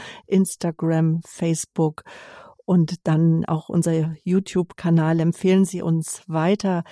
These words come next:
Haben Sie Fragen zu Radio Horeb, auch vielleicht, wie Sie uns unterstützen können? Denn wenn es Ihnen möglich ist und Sie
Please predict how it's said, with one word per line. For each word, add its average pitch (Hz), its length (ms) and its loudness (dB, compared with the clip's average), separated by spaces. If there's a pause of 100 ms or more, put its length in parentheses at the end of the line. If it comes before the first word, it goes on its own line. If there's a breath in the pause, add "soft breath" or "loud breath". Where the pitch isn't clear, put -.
(240 loud breath)
Haben 185 320 2
Sie 180 400 -4
Fragen 196 1040 0 (240 loud breath)
zu - 220 -4
Radio 202 480 0
Horeb, 196 340 0
auch 175 160 -6
vielleicht, 202 540 -2
wie 208 100 0
Sie 202 220 0
uns 196 280 0 (360 loud breath)
unterstützen 220 840 0
können? 170 380 0
Denn 180 240 2
wenn 185 160 4
es 190 140 -4
Ihnen 185 320 2
möglich 190 480 -2
ist - 260 -8
und 175 160 0
Sie 180 320 0